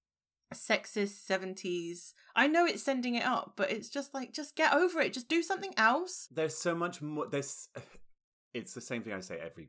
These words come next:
Speaker 2: goddamn time. There's so much more potential with this sketch concept. And it,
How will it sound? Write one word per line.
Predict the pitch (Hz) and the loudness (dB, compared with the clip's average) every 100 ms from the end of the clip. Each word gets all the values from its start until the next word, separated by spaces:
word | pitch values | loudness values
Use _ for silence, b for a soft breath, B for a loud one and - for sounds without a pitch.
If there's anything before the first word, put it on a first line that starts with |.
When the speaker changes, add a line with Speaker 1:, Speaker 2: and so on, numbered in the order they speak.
| - | -12
Speaker 2:
goddamn | 82 76 78 76 | -10 -8 -8 -8
time. | 80 80 - | -10 -6 -2
There's | 131 | -2
so | - 147 156 | 0 2 4
much | 156 - | 4 0
more | 131 127 | -2 -2
potential | 123 120 117 92 90 82 82 | -2 -2 -4 -4 -10 -10 -8
with | 95 98 - | -4 -4 -6
this | 98 92 | -8 -6
sketch | - 104 - - | -6 -6 -6 -8
concept. | 98 92 - 78 73 B B - | -8 -8 -8 -10 -12 B B -4
And | 110 | -4
it, | 127 | -4